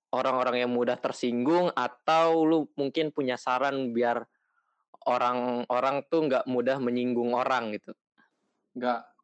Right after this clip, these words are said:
Speaker 2: nggak mudah menyinggung orang.
Speaker 1: Nah.
Speaker 2: Sebenarnya nggak mudah menyinggung orang lebih, apa ya, agak salah sih, karena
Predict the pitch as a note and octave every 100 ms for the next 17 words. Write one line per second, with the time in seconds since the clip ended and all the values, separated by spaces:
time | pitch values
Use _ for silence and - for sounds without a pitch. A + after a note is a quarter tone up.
0 | _ B2 B2+ C3+ C3 C3 C3 B2+ B2+ B2
1 | B2 B2+ A#2 A#2 A2+ G#2 _ _ _ _
2 | _ _ _ C3+ C3 B2 A2+ - _ _
3 | _ _ D3+ C#3+ - F#3+ B3+ B3 _ _
4 | _ - D3 D3 D3 C#3+ C#3+ D3 D3 D3+
5 | C#3+ F3 G#3+ D3 C3+ - - D3 F3 A#2+
6 | - _ - B2+ C3 C#3+ F3 D3+ B2 C#3
7 | C3 A#2+ D3